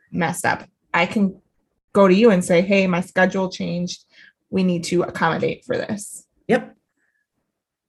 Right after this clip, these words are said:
Speaker 2: Uh, last con is that it fosters obsessive behavior and reliance on an external source. You can
Speaker 1: Mm-hmm.
Speaker 2: easily become obsessed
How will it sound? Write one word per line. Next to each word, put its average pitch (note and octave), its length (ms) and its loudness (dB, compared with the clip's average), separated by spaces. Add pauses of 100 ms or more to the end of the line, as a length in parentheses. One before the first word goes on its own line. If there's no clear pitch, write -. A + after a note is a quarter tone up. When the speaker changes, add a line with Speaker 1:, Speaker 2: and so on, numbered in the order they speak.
(760)
Speaker 2:
Uh, D#3+ 440 0 (380)
last F#3+ 360 -2
con F3 540 0 (680)
is F3 100 -4
that F3 120 4
it D#3+ 80 0
fosters F3+ 440 -2
obsessive E3+ 400 0
behavior C#3+ 600 0
and E3+ 140 0
reliance C#3+ 400 0
on D3 180 -6
an C#3 80 -4
external - 420 -4
source. - 460 -10 (1900)
You G3 200 -2
can A3 140 0
Speaker 1:
Mm-hmm. - 140 -2
Speaker 2:
easily F3 220 2
become F3 280 4
obsessed - 640 -4